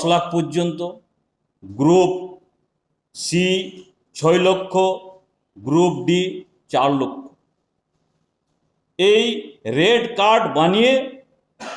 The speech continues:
আর তৃণমূল কংগ্রেসের ফঁড়ে দালালারা আবার মাঠে নেমে গেছে। প্রশ্ন এখানে হচ্ছে কি যারা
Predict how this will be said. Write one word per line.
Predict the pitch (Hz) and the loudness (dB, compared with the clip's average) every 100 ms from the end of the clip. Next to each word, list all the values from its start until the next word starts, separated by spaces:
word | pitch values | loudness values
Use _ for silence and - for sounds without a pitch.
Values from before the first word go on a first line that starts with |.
| - - | -18 -4
আর | 170 202 - | 0 0 -2
তৃণমূল | 175 185 196 | -6 -4 -4
কংগ্রেসের | 175 165 170 175 190 208 - _ _ _ | -4 -4 -4 -4 -6 -6 -10 _ _ _
ফঁড়ে | 143 170 170 | -2 0 2
দালালারা | 139 151 165 165 180 - - _ - | 2 2 2 0 -2 -4 -14 _ -8
আবার | 135 156 170 | -2 0 0
মাঠে | 135 120 143 160 | -2 -6 -6 -6
নেমে | 113 113 107 | -4 -4 -4
গেছে। | 104 - _ _ _ _ _ _ _ _ _ _ _ 110 | -10 -14 _ _ _ _ _ _ _ _ _ _ _ -8
প্রশ্ন | 117 - 190 | -6 -4 -2
এখানে | 185 202 | 0 0
হচ্ছে | 202 190 170 147 151 - _ _ _ _ _ _ _ _ _ _ _ - | 0 0 -2 -2 -4 -12 _ _ _ _ _ _ _ _ _ _ _ -10
কি | 185 170 | -2 2
যারা | 190 | 4